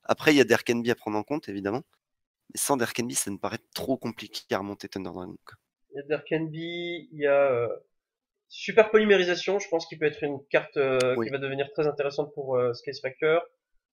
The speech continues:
Speaker 2: Euh, Mystic Mine qui peut potentiellement revenir. Enfin, même si, euh, il était encore joué, elle était quand même nettement moins jouée que,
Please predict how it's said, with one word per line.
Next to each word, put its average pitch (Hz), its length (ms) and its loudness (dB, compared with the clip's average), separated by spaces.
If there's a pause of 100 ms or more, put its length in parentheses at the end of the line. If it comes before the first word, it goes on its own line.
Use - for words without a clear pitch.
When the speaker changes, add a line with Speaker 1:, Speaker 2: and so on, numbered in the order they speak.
(140)
Speaker 2:
Euh, 147 80 0
Mystic 160 420 -4
Mine 180 200 4
qui - 220 -20
peut 175 220 2
potentiellement 151 540 -2
revenir. 170 680 0 (320)
Enfin, 131 180 2
même 156 200 0
si, 156 300 -2
euh, 135 120 4
il 147 100 -4
était 147 140 -4
encore 147 320 0
joué, 165 180 -4
elle 139 100 -2
était 131 140 -8
quand 135 100 0
même 135 200 0
nettement 160 320 -4
moins 160 240 -2
jouée 165 280 -8
que, 139 60 -2